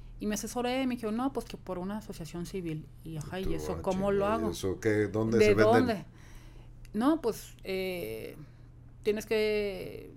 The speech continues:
Speaker 1: constituirla y cumplir con ciertos requisitos y, y ya.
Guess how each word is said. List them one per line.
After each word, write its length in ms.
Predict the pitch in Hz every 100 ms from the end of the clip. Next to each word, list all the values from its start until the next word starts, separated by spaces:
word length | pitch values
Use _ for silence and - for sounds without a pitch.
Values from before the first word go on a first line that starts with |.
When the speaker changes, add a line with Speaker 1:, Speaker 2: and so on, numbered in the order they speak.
| - - -
Speaker 1:
constituirla 920 | 196 175 170 185 240 320 320 320 311
y 120 | 254
cumplir 300 | - 175 180
con 140 | 170 185
ciertos 260 | 196 196
requisitos 760 | 180 170 175 285 294 294 285 - - -
y, 240 | 180 170 - -
y 120 | - 160
ya. 240 | 160 160